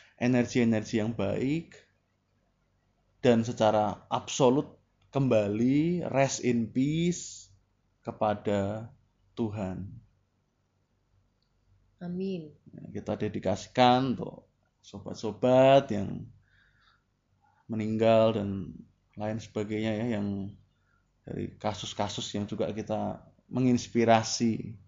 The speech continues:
Speaker 1: podcast ini. Akhir kata ya dari saya,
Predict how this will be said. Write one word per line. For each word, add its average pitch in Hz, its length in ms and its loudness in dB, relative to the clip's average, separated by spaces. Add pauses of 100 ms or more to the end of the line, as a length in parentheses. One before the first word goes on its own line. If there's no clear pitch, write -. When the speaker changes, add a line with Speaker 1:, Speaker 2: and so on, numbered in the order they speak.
(720)
Speaker 1:
podcast - 560 -6
ini. 104 160 -10 (1700)
Akhir 107 240 -8
kata 107 480 2
ya 98 400 2 (160)
dari 104 160 -4
saya, 131 560 -2